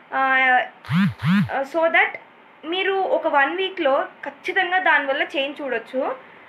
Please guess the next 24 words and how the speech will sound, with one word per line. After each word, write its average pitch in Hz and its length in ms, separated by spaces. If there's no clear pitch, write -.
So, 370 160
ఇప్పుడు 359 180
నేను 302 180
live 262 240
example 302 520
చూపిస్తా-, 254 460
చూపించాలనుకుంటున్నాను. 247 1300
Let's 285 320
go. 285 160
ఇప్పుడు 262 320
first 311 480
టిప్‌లోకి 269 460
వచ్చేద్దాము. 208 760
First 311 280
tip 285 180
ఏంటి 214 340
అంటే, 196 360
మనకు 247 280
కావాల్సిన 220 520
ingredients 214 580
ఏంటి 185 240
అంటే, 226 380
baking 214 380
soda, 240 460